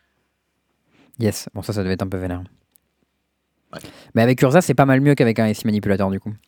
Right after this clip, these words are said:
Speaker 2: Ouais.
Speaker 1: Euh, par, par contre, il y a, il y a un petit truc qui est un peu dommage, c'est que dans la liste que tu m'as filée, il y avait trente-sept landes et j'en ai pas rajouté. Euh, grosse erreur de ma part, hein. <laughs> Trente-sept landes, c'est vraiment pas assez.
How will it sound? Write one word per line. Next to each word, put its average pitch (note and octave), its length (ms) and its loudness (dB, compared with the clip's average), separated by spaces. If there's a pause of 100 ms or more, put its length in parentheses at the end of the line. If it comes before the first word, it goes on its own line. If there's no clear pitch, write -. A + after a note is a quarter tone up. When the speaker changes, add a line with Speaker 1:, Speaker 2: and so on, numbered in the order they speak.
(160)
Speaker 2:
Ouais. A2+ 140 0 (340)
Speaker 1:
Euh, A#2+ 220 4
par, C#3+ 160 2 (180)
par D3+ 140 2
contre, G#3 220 0
il C#3+ 40 6
y B2+ 40 6
a, - 20 4
il B2+ 140 0
y C3 60 2
a C3 40 4
un C3 80 2
petit D#3+ 140 0
truc F#3 180 2
qui - 80 4
est - 20 6
un A#2+ 60 4
peu C#3+ 160 0
dommage, D3+ 280 2
c'est - 100 -2
que A2+ 60 2
dans A#2 80 4
la A#2 60 4
liste C3+ 160 0
que C3+ 100 0
tu - 140 -4
m'as A#2+ 100 2
filée, C#3 240 0
il C#3+ 40 2
y C3 60 4
avait G#2+ 120 2
trente-sept A#2 400 -4
landes D#3 280 0
et G#2+ 200 2
j'en G#2+ 140 0
ai A2 80 2
pas C3 120 4
rajouté. A#2+ 380 0 (680)
Euh, G#2 180 2
grosse A2+ 240 2
erreur C3 200 6
de B2 80 6
ma A#2 140 6
part, C#3+ 200 2
hein. D#3+ 280 2
<laughs> - 60 -10
Trente-sept - 380 -4
landes, C#3+ 160 -2
c'est A2+ 140 -4
vraiment B2 500 2
pas B2+ 120 2
assez. A2+ 200 -6